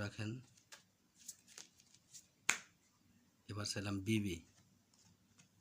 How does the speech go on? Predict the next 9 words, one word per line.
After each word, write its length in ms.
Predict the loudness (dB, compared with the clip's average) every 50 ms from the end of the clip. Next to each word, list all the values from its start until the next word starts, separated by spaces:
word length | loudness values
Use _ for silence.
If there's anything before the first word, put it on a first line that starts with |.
| -20 -20 -20 -20 -16 -12 -12
একটা 200 | -10 -6 -4 -4 -2
একটা 140 | -2 -2 -2 0
করে 140 | 0 0 0 0
দিচ্ছি। 220 | 0 0 0 0 0 0 -2
এবার 180 | -2 -4 -4 -6 -8 -12 -8 -6
যে 80 | -6 -4 -2
বিবি 220 | -2 0 0 0 0 0 2
চলে 180 | 0 0 0 0 0
গেছে, 240 | 2 0 0 0